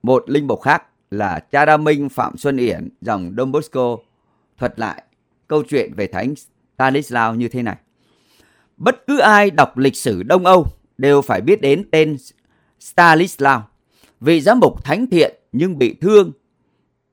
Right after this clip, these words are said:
của giáo phận Krakow. Cùng với các thánh Thomas More và Thomas Becket, Ngài thường được nhớ đến vì sự chống đối quyết liệt của Ngài đối với một chính phủ hung bạo và bất chính thời ấy.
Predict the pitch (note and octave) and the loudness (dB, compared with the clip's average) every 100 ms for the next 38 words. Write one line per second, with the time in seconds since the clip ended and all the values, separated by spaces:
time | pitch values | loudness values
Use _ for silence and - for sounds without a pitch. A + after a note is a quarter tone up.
0 | _ _ _ _ D#3 D#3 A#2+ A#2+ C3 F#3 | _ _ _ _ 2 6 6 4 4 4
1 | D3 - - C#3+ - B2 - _ _ _ | 4 0 -2 -2 0 -6 -8 _ _ _
2 | _ _ _ _ _ - F3+ D#3+ C#3 G3 | _ _ _ _ _ 4 4 6 4 4
3 | B3 A#3+ D#3 G3 C4 _ G3+ G3 F#3+ G3 | 4 2 0 0 -2 _ 2 4 4 6
4 | G3+ F3 D3 _ - A2 G#2+ G2+ E3+ E3 | 6 6 -2 _ -4 0 2 2 0 2
5 | D#3+ D3+ - A3 - - _ _ _ _ | 2 2 -2 -6 -6 -10 _ _ _ _
6 | _ _ - C#3 D#3 D#3 D3+ D3 C#3 C3+ | _ _ -4 0 4 2 4 4 4 2
7 | B2 B2 C#3+ F#3 D#3 G#3 B3+ _ F2+ A2+ | 0 0 2 4 4 4 -2 _ -8 -2
8 | B2 G#2+ A#2+ - _ A3 D#4 D4 G3 A3+ | 0 -2 -6 -10 _ 0 0 2 2 2
9 | - D#4 - B2+ C3 - G#2 A2 A#2 G2+ | -2 -6 -4 -6 -6 -4 -6 -2 -2 -2
10 | G#2 A#2+ F3+ G#3+ B2 - - B3 D4 G#2+ | -2 -2 -2 0 -2 -4 -4 -4 -4 -6
11 | - - B3+ A#3 F#3 - - F#2+ F2 - | -6 -2 -2 -2 -2 -2 -2 -8 -4 -4
12 | - E3 G#3+ - G2+ F#2 A#2+ | -4 -4 -4 -6 -6 -4 -6